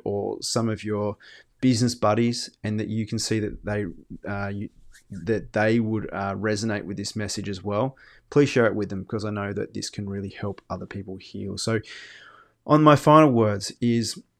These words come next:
you can create a business without pushing yourself, without pushing yourself to exhaustion, without being incredibly hard on yourself,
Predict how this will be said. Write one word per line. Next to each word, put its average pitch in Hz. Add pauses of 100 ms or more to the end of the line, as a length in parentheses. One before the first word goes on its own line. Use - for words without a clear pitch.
(180)
you 131
can 180
create 165
a 127
business 113 (320)
without 113
pushing 113
yourself, 107
without 104 (200)
pushing 120
yourself 110
to 107
exhaustion, 104
without 98
being 113
incredibly 110
hard 107
on 107
yourself, 104